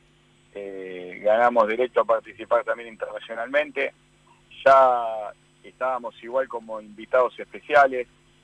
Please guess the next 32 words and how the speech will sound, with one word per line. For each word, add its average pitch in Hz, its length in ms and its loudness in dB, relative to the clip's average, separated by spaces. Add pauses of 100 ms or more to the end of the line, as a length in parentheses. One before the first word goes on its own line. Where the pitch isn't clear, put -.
(140)
eh, 92 580 -16
que 92 100 -14
de 104 80 -8
un 110 100 -6
campeonato 107 720 2
que, 95 240 -10
sudamericano 110 760 -2
que 101 100 -16
se - 100 -20
suspendió, 139 560 -2 (760)
y 113 100 -4
ahora 139 420 4
se 120 100 -16
va 127 100 -10
a - 20 -8
hacer 117 220 -18
un 123 100 -20
campeonato, 120 680 -4 (580)
eh, 98 360 -16 (140)
todavía 123 880 4 (180)
estamos 120 560 -8
dando 120 240 -8
vuelta 127 360 -8
con 113 180 -12
las 113 140 -10
fechas, 151 400 -6 (600)
pero 104 480 -4
hay 139 140 0
que 139 100 -6
hacerlo 143 560 -2 (100)
sin 131 200 -16
duda, 160 360 -2